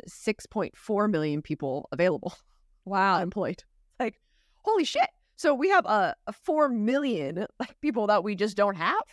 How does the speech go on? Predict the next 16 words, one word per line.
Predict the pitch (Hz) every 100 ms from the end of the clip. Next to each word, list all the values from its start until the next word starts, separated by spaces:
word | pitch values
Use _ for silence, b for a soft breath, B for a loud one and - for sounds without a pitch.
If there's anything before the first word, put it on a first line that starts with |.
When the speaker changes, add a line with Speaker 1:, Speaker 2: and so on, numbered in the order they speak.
| _
Speaker 1:
for | 262
these | 269 285
jobs. | 190 175 349 466 - _ _
Speaker 2:
That's | 202 - 190
wild. | 175 - -
Speaker 1:
Uh, | -
so | - 143 - -
anyways, | 160 143 156
uh, | 147
don't | 160 156
tangent | 165 - -
me | 147
on | 139
this. | 160 143
Yeah. | - _ _
Speaker 2:
Um, | 233 247 190